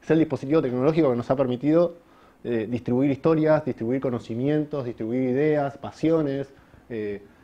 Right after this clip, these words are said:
realmente es un dispositivo tecnológico poderosísimo que hoy está en plena discusión, que hoy no sabemos qué le va a suceder. Si va a seguir siendo tal, si va a seguir con, si va a convivir con las nuevas tecnologías o no, si va a haber algo que lo supere.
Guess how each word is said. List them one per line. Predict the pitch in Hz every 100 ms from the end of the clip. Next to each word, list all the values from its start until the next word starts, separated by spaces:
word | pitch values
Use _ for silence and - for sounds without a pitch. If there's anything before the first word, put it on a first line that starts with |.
| _ _ _
realmente | 127 147 180 196 196
es |
un | 170
dispositivo | 151 156 180 185
tecnológico | 160 165 180 180 147
poderosísimo | 156 160 165 208 220 208 185
que | 180
hoy | 208
está | 190 196
en | 214
plena | 190 196
discusión, | 185 180 185 165 104 - _ _ _ _ _
que | -
hoy | 160
no | 185 185
sabemos | 175 165 185 185
qué | -
le | 160
va | 165
a | 160
suceder. | 143 135 98 - _ _ _ _ _
Si | 120
va | 113
a |
seguir | 147 156 156
siendo | 156 139
tal, | 175 196 220 220 - _ _ _
si |
va | 135
a | 139
seguir | 143 151
con, | 151 135
si | 135 147
va |
a | 156
convivir | 143 143 170
con | 160
las | 127
nuevas | 113 131
tecnologías | 127 123 127 127 156 160 - -
o | 123
no, | 175 196
si | - 139
va |
a |
haber | 135 143
algo | 139 120
que |
lo | 107
supere. | - 123 185 180 175